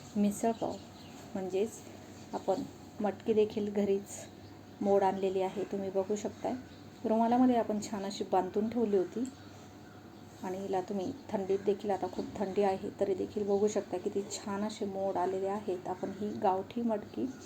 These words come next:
वापरलेली आहे, जी गावठी मटकी बारीक बारीक असते आणि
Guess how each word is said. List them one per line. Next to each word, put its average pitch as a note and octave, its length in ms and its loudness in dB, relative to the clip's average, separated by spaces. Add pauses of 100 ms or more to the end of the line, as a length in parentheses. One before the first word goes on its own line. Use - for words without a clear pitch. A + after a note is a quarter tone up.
(200)
वापरलेली F#3+ 640 2
आहे, G3+ 240 0
जी A#3+ 220 2
गावठी G#3 340 0
मटकी G#3 300 -2
बारीक A#3+ 380 6
बारीक G3+ 260 2
असते G#3 320 -2 (380)
आणि G3 180 0